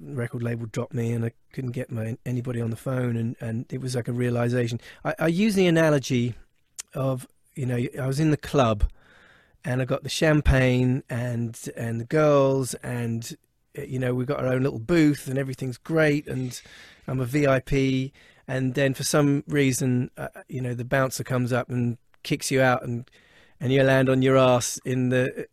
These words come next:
at the back of the club in, in the rain, <laughs> or, you know, on the curb. That's kinda how it felt, that I'd been excluded from the club. And, uh,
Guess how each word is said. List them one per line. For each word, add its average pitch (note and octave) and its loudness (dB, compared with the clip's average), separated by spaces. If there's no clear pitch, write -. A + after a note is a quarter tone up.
at B2+ -4
the B2+ 0
back C3+ 2
of C#3+ 2
the C3 0
club B2+ 2
in, C3 -2
in C3+ 0
the C3 0
rain, B2+ 2
<laughs> - -10
or, C#3 -2
you E3+ 4
know, C3 2
on C3+ 0
the B2+ 0
curb. B2+ 4
That's F3 6
kinda F3 4
how C#3+ 4
it C3+ -6
felt, A2+ 2
that B2+ -4
I'd B2+ -6
been C3+ 0
excluded B2+ 0
from A#2+ -2
the A#2 -2
club. A2 -2
And, B2+ 2
uh, A#2+ 0